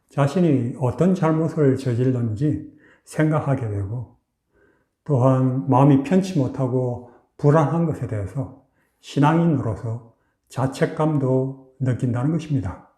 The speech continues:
그런데 마침 그날 제가 유튜브 스트레스 프리 라이프 채널에 올린 힘들 때 감사하라 하는 영상이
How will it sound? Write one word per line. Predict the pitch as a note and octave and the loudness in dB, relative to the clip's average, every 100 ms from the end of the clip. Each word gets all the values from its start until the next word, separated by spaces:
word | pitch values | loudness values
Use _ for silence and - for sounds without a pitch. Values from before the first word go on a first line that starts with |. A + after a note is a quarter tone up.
| _ _ _ _ _ _ _ | _ _ _ _ _ _ _
그런데 | - D3 C3 | 4 6 6
마침 | A#2+ B2+ C#3+ - A#2 D3 - - _ | 4 2 0 -6 -4 -4 -6 -14 _
그날 | C3+ B2+ A#2+ A2+ | -2 0 0 -4
제가 | - A#2+ A#2 A2 C#3 D#3 - _ _ _ _ | -4 -4 -4 -4 -6 -8 -18 _ _ _ _
유튜브 | C3 B2+ - C#3 B2+ B2 A2+ | -2 -2 2 2 4 0 -4
스트레스 | - - C#3 C3+ - - | -8 0 2 2 -2 4
프리 | C#3 C3 | 6 6
라이프 | C3 C#3 - - _ | 4 0 -4 -18 _
채널에 | - D3+ C#3 B2+ B2 | -6 2 4 4 0
올린 | B2+ C3 A2+ A2+ - - _ _ _ _ | -2 -2 -2 -4 -6 -12 _ _ _ _
힘들 | - E3+ D#3+ D#3 D3+ D3+ | -2 2 4 6 4 2
때 | C#3+ C3 A#2+ - | 0 0 -2 -6
감사하라 | A2+ A2+ A#2 C3+ C#3 C3+ C3+ A#2+ A2 G2 B2 | -4 -2 -2 0 0 2 0 0 -4 -6 -8
하는 | A#2+ A#2+ A#2 | -6 -4 -2
영상이 | A2 G#2 C3+ A#2+ C3+ C#3 | -2 -2 -2 0 0 -2